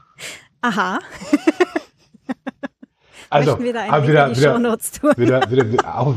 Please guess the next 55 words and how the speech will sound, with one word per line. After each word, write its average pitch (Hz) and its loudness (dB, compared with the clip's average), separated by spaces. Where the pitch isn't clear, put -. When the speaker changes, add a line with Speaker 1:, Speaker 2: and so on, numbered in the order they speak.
Speaker 2:
wieder 123 0
keine 107 -4
Werbung 123 2
machen, 120 0
aber 110 -2
es 107 -6
ist - -8
halt 110 0
einfach, 110 -4
es 95 -6
ist - -10
ein - -10
Tool, 127 0
das 117 0
ich - -4
einsetze, 120 0
nennt 101 0
sich - -6
Hunter 147 -4
Punkt - -8
I 104 0
O, 156 -4
ähm, 104 -4
also 95 -4
Hunter 110 -2
wie 104 -2
der 98 -2
Jäger. 98 -4
Speaker 1:
Mhm. 226 2
Speaker 2:
Ähm, 104 2
gibt's - -6
in 101 0
ein 98 -2
bisschen, 95 -4
äh, 92 -6
bisschen 127 0
was 123 2
gibt's - -4
gratis 113 -4
und 113 -4
ab 104 -6
dann 98 -4
musst 110 -8
du 98 -4
halt 95 -8
zahlen. 123 -2
Ist - -6
eigentlich 120 2
ein 110 0
Marketing-Tool, 98 -4
um, 104 0
um 101 2
Speaker 1:
<laughs> - 2
Ja, 107 4
Speaker 2:
hera-, 101 2